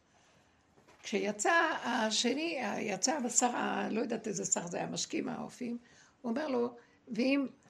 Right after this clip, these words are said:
תזכור אותי, לפני פרות תזכיר אותי." אז הוא בחר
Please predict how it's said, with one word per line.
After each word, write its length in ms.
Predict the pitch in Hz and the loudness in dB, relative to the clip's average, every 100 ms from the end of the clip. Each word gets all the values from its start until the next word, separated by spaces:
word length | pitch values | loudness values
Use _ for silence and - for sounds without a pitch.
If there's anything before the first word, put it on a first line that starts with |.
| _ | _
תזכור 360 | - 208 - 294 294 | -4 -2 4 4 4
אותי, 500 | 220 - 208 240 - | 0 0 2 0 -2
לפני 360 | 233 214 - 311 - | -4 -4 0 -2 0
פרות 340 | 311 359 359 | -2 -2 0
תזכיר 280 | 359 - 440 | 0 2 2
אותי." 400 | 427 - 262 180 - - - - - _ | 0 0 0 -2 -6 -18 -18 -20 -20 _
אז 140 | - 208 | 0 2
הוא 80 | 233 | 4
בחר 760 | 208 262 - 440 392 269 247 | 6 6 6 10 10 10 4